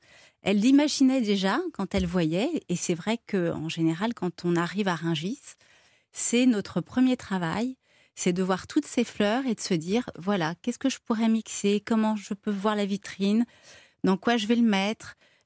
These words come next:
Donc c'est vraiment tout un travail, et c'est vrai que de, quand vous voyez toutes ces couleurs, toutes ces fleurs, c'est incroyable.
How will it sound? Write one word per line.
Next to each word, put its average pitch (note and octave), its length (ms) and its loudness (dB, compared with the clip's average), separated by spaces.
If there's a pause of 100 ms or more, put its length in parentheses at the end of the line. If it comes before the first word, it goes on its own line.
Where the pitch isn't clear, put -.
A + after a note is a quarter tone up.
Donc G#3+ 160 2
c'est - 160 0
vraiment B3+ 300 4
tout C#4 200 -2
un B3+ 140 2
travail, C4+ 480 0
et A#3+ 60 0
c'est - 180 -2
vrai A#3 200 0
que - 200 -4
de, G#3 240 4
quand B3+ 180 2
vous A#3 140 2
voyez A3+ 280 2
toutes - 220 -4
ces - 160 0
couleurs, B3 540 0 (540)
toutes - 180 0
ces D4+ 160 4
fleurs, - 280 0
c'est - 240 0
incroyable. G3 580 -2